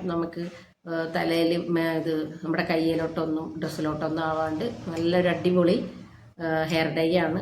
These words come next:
ഇതൊക്കെ യൂസ് ചെയ്ത് കഴിഞ്ഞാൽ നമുക്ക് മുടി തന്നെ കറുത്ത് വരും. പിന്നെ ഈ ഷ്-, ഏഹ്, ഇതിൻ്റെ പ്രത്യേകത എന്നാന്ന് വെച്ച് കഴിഞ്ഞാൽ നമ്മൾ വെറുതെ കഴുകിക്കളഞ്ഞാലും പോകത്തില്ല.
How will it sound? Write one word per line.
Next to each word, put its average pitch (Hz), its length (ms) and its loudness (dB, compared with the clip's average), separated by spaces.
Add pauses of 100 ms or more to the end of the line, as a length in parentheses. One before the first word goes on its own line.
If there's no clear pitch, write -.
ഇതൊക്കെ 202 300 2
യൂസ് 226 220 6
ചെയ്ത് 208 200 4
കഴിഞ്ഞാൽ 214 300 4
നമുക്ക് 180 400 4 (480)
മുടി 185 220 2
തന്നെ 180 360 4
കറുത്ത് 185 360 0
വരും. 170 260 2 (560)
പിന്നെ 214 220 2
ഈ 226 140 2
ഷ്-, - 180 2
ഏഹ്, 185 400 8
ഇതിൻ്റെ 185 300 4
പ്രത്യേകത 190 420 2
എന്നാന്ന് 180 320 4
വെച്ച് 180 160 0
കഴിഞ്ഞാൽ 170 380 0
നമ്മൾ 175 260 2 (520)
വെറുതെ 190 280 4
കഴുകിക്കളഞ്ഞാലും 196 760 4
പോകത്തില്ല. 170 480 2